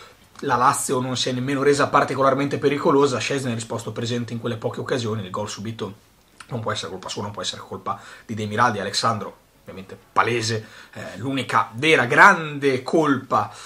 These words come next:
di un giocatore in particolare, ma ne parleremo. Szczęsny sei e mezzo. Voglio fare veramente un plauso invece ai due centrali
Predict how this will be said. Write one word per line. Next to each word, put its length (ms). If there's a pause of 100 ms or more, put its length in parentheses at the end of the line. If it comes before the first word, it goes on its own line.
(160)
di 100
un 60
giocatore 300
in 80
particolare, 480
ma 140
ne 100
parleremo. 840
Szczęsny 360
sei 180
e 40
mezzo. 480
Voglio 280
fare 180
veramente 320
un 180
plauso 320
invece 240
ai 60
due 120
centrali 580